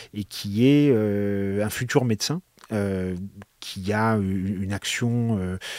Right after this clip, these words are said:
sur la Nièvre de, de s'installer dans les, euh, bah, dans très peu de temps, parce qu'il est, il a fini son internat, il doit, euh, maintenant passer sa thèse.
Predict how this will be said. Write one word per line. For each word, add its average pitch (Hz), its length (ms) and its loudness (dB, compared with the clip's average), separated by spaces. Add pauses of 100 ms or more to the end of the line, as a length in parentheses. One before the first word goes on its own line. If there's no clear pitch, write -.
(240)
sur - 400 2
la 113 120 2
Nièvre 110 640 0
de, 90 400 -4
de 87 140 -8
s'installer 110 800 0
dans 92 140 -2
les, 90 280 -6
euh, 87 100 -10 (500)
bah, 85 140 -6
dans 85 220 -6
très - 200 -2
peu 95 120 -6
de - 40 -14
temps, 135 180 4
parce 104 120 -4
qu'il 95 120 -6
est, 85 260 -6 (320)
il 85 100 -8
a 80 60 -8
fini 101 300 -2
son 98 200 -2
internat, 107 600 -2
il 104 100 -2
doit, 87 240 -6
euh, 82 160 -8
maintenant 87 300 -4
passer - 280 -8
sa - 140 -10
thèse. 147 300 0